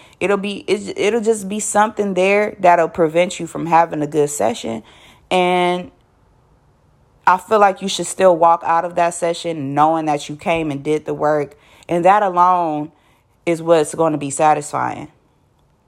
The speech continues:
So I feel like a lot of people should incorporate meditation, even if it's not, uh, for a long period of time, even if it's at least ten to twenty minutes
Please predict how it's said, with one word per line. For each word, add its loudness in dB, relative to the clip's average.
So 0
I 0
feel -4
like 0
a 4
lot 4
of -10
people -8
should -4
incorporate -2
meditation, -4
even -8
if -6
it's -6
not, 2
uh, 4
for 0
a 4
long 2
period -6
of -8
time, 0
even -8
if -8
it's -8
at 2
least -10
ten -4
to -12
twenty -6
minutes -8